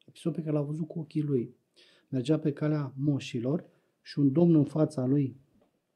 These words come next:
pășea elegant și a căzut un, în cap un porc de la balcon și l-a omorât. A murit și porcul, a murit și omul acela. Este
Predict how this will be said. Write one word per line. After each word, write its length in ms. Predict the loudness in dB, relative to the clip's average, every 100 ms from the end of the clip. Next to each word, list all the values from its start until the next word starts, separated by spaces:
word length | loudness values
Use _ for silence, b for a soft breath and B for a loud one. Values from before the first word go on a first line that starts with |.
| _
pășea 400 | 2 4 2 0
elegant 640 | 0 -2 -2 0 0 -2 -6 b b b _
și 220 | -4 0
a 100 | 0
căzut 400 | 2 4 4 2
un, 220 | 4 4 2
în 280 | 2 4 4
cap 340 | 4 4 6 4
un 140 | 4
porc 380 | 4 6 6 6
de 120 | 2
la 140 | 2
balcon 420 | 4 4 4 2 0
și 120 | 2
l-a 100 | 4
omorât. 560 | 4 6 4 2 -4 -4
A 100 | 2
murit 280 | 4 4
și 120 | 2 -2
porcul, 400 | 0 0 0 0
a 40 |
murit 260 | 0 0 -2
și 180 | -2
omul 280 | 0 0 0
acela. 380 | -2 -4 -6 -6
Este 340 | -8 -8 -8